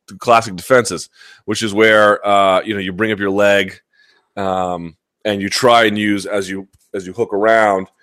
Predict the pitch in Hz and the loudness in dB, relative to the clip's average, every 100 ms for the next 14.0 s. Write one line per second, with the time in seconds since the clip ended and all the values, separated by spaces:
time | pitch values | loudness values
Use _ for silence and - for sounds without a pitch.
0 | _ _ 101 - 127 117 107 104 98 87 | _ _ -14 0 4 4 2 -4 -10 -2
1 | 113 107 104 - _ _ _ _ _ - | 2 2 -2 -8 _ _ _ _ _ -4
2 | - 110 95 113 107 110 107 98 101 98 | 0 2 0 -6 -4 -4 -4 0 0 -2
3 | 90 92 104 98 90 90 92 90 - 92 | -8 -12 -8 -8 -6 0 2 2 4 2
4 | 76 95 92 - 131 120 120 - 113 107 | 4 0 0 0 2 2 -2 2 4 6
5 | 98 92 _ - _ 110 101 107 107 110 | 2 -4 _ -20 _ 2 2 2 4 2
6 | 107 110 - 92 104 95 87 90 98 95 | 2 -4 -4 -4 -2 -2 -4 -2 2 2
7 | 90 87 85 87 92 104 92 87 90 80 | 0 -4 -4 -4 -6 -8 -8 -4 -4 -4
8 | 80 76 78 82 - 127 120 104 95 92 | -8 -8 -8 -8 -8 -2 -2 0 -2 2
9 | 92 - 95 - _ _ - - _ 110 | 0 0 -6 -8 _ _ -20 -20 _ 0
10 | 110 - 104 101 92 85 78 95 78 - | 0 0 -2 -2 -2 -4 -2 -2 -2 -4
11 | _ _ 110 127 165 139 98 90 - 143 | _ _ -2 2 2 2 -2 -10 -4 -2
12 | 92 - _ _ _ - 214 190 117 120 | -2 -8 _ _ _ -14 0 0 0 -2
13 | 127 101 92 90 87 95 95 87 73 64 | 0 -2 0 -2 0 2 2 -2 -8 -10